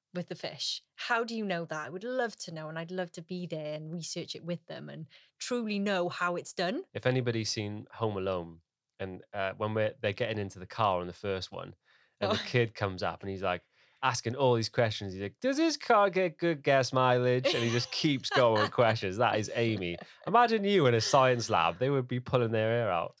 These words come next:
Speaker 1: It's like, it's a combination of things. Like, I ask the questions 'cause I'm really intrigued, but then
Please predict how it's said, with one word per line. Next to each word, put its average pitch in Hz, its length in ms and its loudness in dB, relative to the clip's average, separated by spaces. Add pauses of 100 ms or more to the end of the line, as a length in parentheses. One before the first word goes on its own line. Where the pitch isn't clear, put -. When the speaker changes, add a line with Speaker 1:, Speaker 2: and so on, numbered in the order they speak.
(100)
Speaker 1:
It's 359 180 -2
like, 370 320 0
it's 320 120 -2
a 381 60 -2
combination 359 600 0
of 202 120 -4
things. 190 340 -4
Like, 196 160 -4
I 247 180 -2
ask 302 220 -2
the 247 80 -6
questions 214 400 -4
'cause 202 160 -8
I'm 202 160 -2
really 208 240 -2
intrigued, 185 600 -6
but 202 100 -2
then 214 300 -2